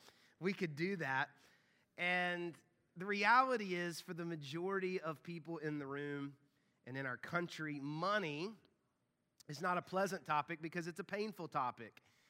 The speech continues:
We are, we're struggling, feeling the pressure and pain of, of, of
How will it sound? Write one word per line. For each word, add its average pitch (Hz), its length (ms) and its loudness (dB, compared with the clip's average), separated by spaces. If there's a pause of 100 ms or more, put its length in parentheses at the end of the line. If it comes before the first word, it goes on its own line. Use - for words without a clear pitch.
(320)
We 190 220 -2
are, 175 240 4
we're 170 140 0
struggling, 208 1040 0 (200)
feeling 202 380 0
the 180 60 -6
pressure 180 840 -4 (540)
and 156 180 -4 (220)
pain 180 560 -2 (720)
of, 139 260 -4
of, 139 260 -4
of 131 120 -8